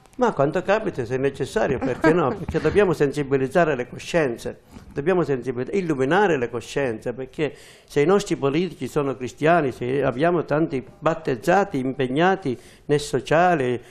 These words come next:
Speaker 1: eh, nella vita politica, nella vita, eh, generica delle varie strutture, istituzioni,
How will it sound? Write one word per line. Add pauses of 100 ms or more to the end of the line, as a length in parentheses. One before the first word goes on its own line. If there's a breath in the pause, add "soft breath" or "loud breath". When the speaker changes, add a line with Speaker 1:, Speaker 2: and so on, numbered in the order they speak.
(140 loud breath)
Speaker 1:
eh,
nella
vita
politica,
nella
vita, (240 loud breath)
eh,
generica
delle
varie
strutture,
istituzioni,